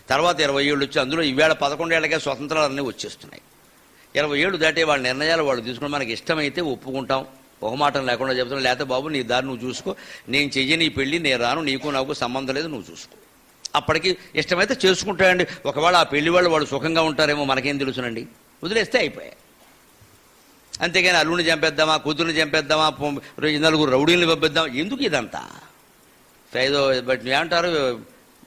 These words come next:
ప్రెస్టేజ్ హత్యలు ఈ మధ్య మాట, పరువు హత్య. ఏం పరువు? మన ఎవరన్నా వచ్చి అడిగేశారు ఆ విషయం, అడిగితే అవునండి చేసుకున్నాను నన్నేం చేయమంటావు అంటావమ్మా,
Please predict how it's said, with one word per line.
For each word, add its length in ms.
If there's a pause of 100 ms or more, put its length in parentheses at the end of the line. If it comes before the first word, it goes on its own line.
(180)
ప్రెస్టేజ్ 440
హత్యలు 360
ఈ 20
మధ్య 260
మాట, 180
పరువు 300
హత్య. 300 (1080)
ఏం 160
పరువు? 280
మన 200
ఎవరన్నా 260
వచ్చి 240
అడిగేశారు 420
ఆ 40
విషయం, 220
అడిగితే 300
అవునండి 340
చేసుకున్నాను 500
నన్నేం 240
చేయమంటావు 360
అంటావమ్మా, 460